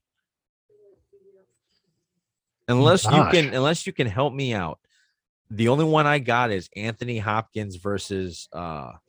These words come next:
Speaker 2: Jack Nicholson, yeah.
Speaker 1: No.
Speaker 2: Oh. Oh, Anthony Hop-, oh, Wolf, yeah.
Speaker 1: Yeah,
Speaker 2: The, the
Speaker 1: not, not
Speaker 2: remake of the
Speaker 1: Wolf.
Speaker 2: Wolf.
Speaker 1: No,
Speaker 2: No,
Speaker 1: the
Speaker 2: Wolfman.
Speaker 1: Wolfman. Yeah,
Speaker 2: Wolfman.
Speaker 1: the Wolfman, the remake of it. Who's the guy? Beni-, uh, Denise-
Speaker 2: Benicio del Toro.
Speaker 1: Thank you.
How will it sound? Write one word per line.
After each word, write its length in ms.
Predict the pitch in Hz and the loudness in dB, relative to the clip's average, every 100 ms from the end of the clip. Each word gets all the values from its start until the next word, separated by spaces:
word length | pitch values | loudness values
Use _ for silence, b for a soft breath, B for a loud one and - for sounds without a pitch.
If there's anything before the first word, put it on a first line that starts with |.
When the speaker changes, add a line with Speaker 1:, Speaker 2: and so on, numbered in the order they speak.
| - | 2
Speaker 2:
Jack 200 | 120 - | 2 2
Nicholson, 500 | 104 - - - 80 | -2 -2 -6 -6 -8
yeah. 280 | 80 101 - _ - | -4 -4 -6 _ -6
Speaker 1:
No. 380 | 127 107 78 - _ _ _ _ | -2 -2 -4 -12 _ _ _ _
Speaker 2:
Oh. 260 | 127 95 - _ _ _ | 4 4 0 _ _ _
Oh, 200 | 160 151 | 8 10
Anthony 320 | 127 160 151 123 | 10 8 6 4
Hop-, 180 | 135 - | 4 6
oh, 320 | 175 220 80 - | 8 8 6 -2
Wolf, 500 | 123 120 226 - - | 4 8 8 6 0
yeah. 300 | 107 117 107 | 2 2 2
Speaker 1:
Yeah, 200 | 110 120 | 0 2
Speaker 2:
The, 180 | 107 104 | 2 2
the 60 | 98 | 0
Speaker 1:
not, 20 | |
not 140 | 113 113 | 0 2
Speaker 2:
remake 280 | 143 143 | 4 4
of 20 | 101 | 4
the 60 | |
Speaker 1:
Wolf. 120 | 98 | 4
Speaker 2:
Wolf. 220 | 123 151 - | 4 4 2
Speaker 1:
No, 180 | 117 | -2
Speaker 2:
No, 100 | 120 | 0
Speaker 1:
the 80 | 101 | 0
Speaker 2:
Wolfman. 80 | 123 | 0
Speaker 1:
Wolfman. 300 | 135 87 85 | 0 -2 -6
Yeah, 80 | 80 | -4
Speaker 2:
Wolfman. 280 | 123 113 90 | -2 0 -2
Speaker 1:
the 80 | 95 | -2
Wolfman, 320 | 110 - 85 | -2 -4 -6
the 80 | 92 | -2
remake 340 | 104 101 98 | -2 0 -2
of 120 | 87 | -4
it. 100 | 78 - | -10 -4
Who's 240 | - 285 | 0 2
the 80 | 262 | 2
guy? 260 | 269 156 80 - | 2 2 -2 -8
Beni-, 280 | - 117 139 - | -8 -4 -2 2
uh, 180 | 127 | 4
Denise- 360 | 113 123 143 156 | 4 2 0 4
Speaker 2:
Benicio 500 | 151 151 156 147 139 | 4 4 4 4 6
del 160 | 127 117 | 4 0
Toro. 340 | 123 139 - _ _ | -2 -4 -8 _ _
Speaker 1:
Thank 280 | - 101 87 | -8 -6 -8
you. 140 | 60 | -14